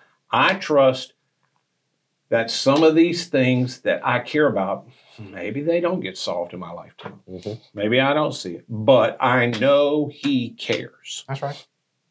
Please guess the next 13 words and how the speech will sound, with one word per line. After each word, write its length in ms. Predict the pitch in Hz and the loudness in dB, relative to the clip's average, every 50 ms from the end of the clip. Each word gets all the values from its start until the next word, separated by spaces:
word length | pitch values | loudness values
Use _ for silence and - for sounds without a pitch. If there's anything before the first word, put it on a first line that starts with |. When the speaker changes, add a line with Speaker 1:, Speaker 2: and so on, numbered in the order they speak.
| _ _ _ _ - | _ _ _ _ -4
Speaker 1:
And 300 | 104 104 107 104 107 110 | -2 0 0 0 -2 -2
Speaker 2:
Mm-hmm. 80 | 101 98 | -2 0
Speaker 1:
that 220 | 104 101 98 98 | 2 2 2 2
he's 420 | 110 110 110 113 110 - 113 - - _ _ - | 0 0 0 0 -2 -4 -8 -14 -18 _ _ -14
used 340 | 101 87 90 101 113 107 113 | -8 -4 -2 0 0 0 -2
me 100 | 123 120 120 | -4 -4 -4
to 80 | 117 | -2
do 180 | 120 127 123 120 | -2 -2 -2 -2
what 160 | 117 - - | -2 -2 -2
I 80 | 123 120 | -2 -2
can 160 | - 135 135 | -4 -6 -6
do 140 | 127 123 131 | -4 -4 -2
today. 380 | 131 127 - - - - - | -2 -2 -2 -4 -4 -6 -12